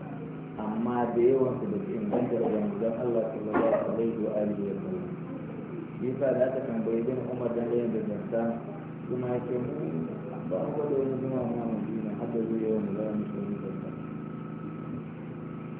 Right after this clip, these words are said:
Wannan kuma hadisin fihi ne, saboda sadaka ta bin Abdullah, da akhrajahu al-Bukhari wa Ahmad wa Ibn Ma'in. Shi yasa Ibn Hajar a cikin Taqrib at-Tahdhib yake da'if.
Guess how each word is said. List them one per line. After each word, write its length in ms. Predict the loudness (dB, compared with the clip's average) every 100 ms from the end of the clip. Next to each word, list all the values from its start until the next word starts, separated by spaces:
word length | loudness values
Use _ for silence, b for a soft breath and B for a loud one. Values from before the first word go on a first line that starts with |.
| -8 -6 -6 -6 -6 -6 -6
Wannan 300 | -4 -2 -2
kuma 180 | -2 -2
hadisin 480 | 0 0 0 0 -2 -2
fihi 300 | -2 0 2
ne, 160 | 4 4 2 0 -4 -4 -4 -6 -6 -4 -4 -4 -4 -4 -6 -6 -6 -4
saboda 320 | 0 2 4 4
sadaka 320 | 4 4 2
ta 120 | 0
bin 160 | 0 0
Abdullah, 580 | 0 -2 0 0 2 0 -2 -4 -6 -6 -6 -6 -6 -6
da 120 | -2 -2 0
akhrajahu 320 | 0 2 4
al-Bukhari 500 | 4 2 4 4 6
wa 140 | 4 4
Ahmad 300 | 2 0 4
wa 140 | 4
Ibn 180 | 4 2
Ma'in. 360 | 4 2 2 0 0 -4 -6 -6 -4 -4 -6 -6 -6 -4 -6 -6 -6 -6 -6 -6 -6 -6 -6 -6 -6
Shi 180 | -2 0
yasa 160 | 2 2 2
Ibn 240 | 2 0
Hajar 320 | 0 2 2
a 40 | 2
cikin 240 | 0 -2
Taqrib 320 | -2 -2 0 2
at-Tahdhib 480 | 2 2 0 2 2
yake 240 | 2 0
da'if. 400 | 0 0 0 0